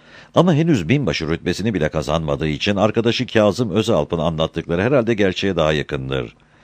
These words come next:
Bin dokuz yüz on Eylül'ünde Selanik'e gelen Mahmut Şevket Paşa,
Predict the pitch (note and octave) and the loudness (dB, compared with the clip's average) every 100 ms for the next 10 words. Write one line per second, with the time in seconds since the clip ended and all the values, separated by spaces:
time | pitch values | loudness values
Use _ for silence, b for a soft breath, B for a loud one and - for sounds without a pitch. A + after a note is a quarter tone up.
0 | B B B - D3+ E3+ E3 D3 G#2 C#3+ | B B B 2 4 6 4 4 4 2
1 | D#2+ E2 D2+ D2 E2 F2+ - F2 A#2+ F#2 | 2 0 0 -2 0 0 0 2 2 2
2 | F2 D2+ D2+ D#2 D2+ D#2 C#2 E2+ E2+ D#2 | 0 0 0 0 -2 -4 -4 -2 -2 2
3 | G2+ D#2 D2 E2 | 0 0 0 0